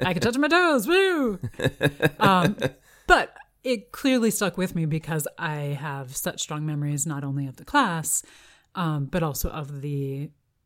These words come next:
Speaker 1: at least some of the series of poses that we did.
Speaker 2: Yeah. So, oh, did you continue with it right away? Did you go back to the park? Did you,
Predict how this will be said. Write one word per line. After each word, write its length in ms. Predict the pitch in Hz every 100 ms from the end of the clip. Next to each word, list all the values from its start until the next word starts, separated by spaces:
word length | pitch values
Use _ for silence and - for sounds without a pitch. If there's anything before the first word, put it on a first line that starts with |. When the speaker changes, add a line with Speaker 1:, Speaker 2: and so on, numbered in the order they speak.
| _
Speaker 1:
at 160 | 175 170
least 220 | 165 -
some 180 | 208 180
of 120 | 151
the 80 | 151
series 340 | - 147 139 143
of 60 |
poses 360 | - - 156 156
that 140 | -
we 100 | -
did. 160 | - - 123
Speaker 2:
Yeah. 320 | 120 110 57 - - - _ _
So, 340 | - 143 117 -
oh, 140 | 143 - 113
did 200 | 139 170
you 440 | 180 170 147 - -
continue 480 | 131 110 165 214
with 200 | 98 87
it 100 | 78
right 140 | - 95
away? 180 | 104 110
Did 160 | 80
you 60 | 76
go 120 | 82
back 280 | 78 98 -
to 60 | 104
the 80 |
park? 340 | 90 95 76 -
Did 160 | 80
you, 460 | 71 78 76 76 -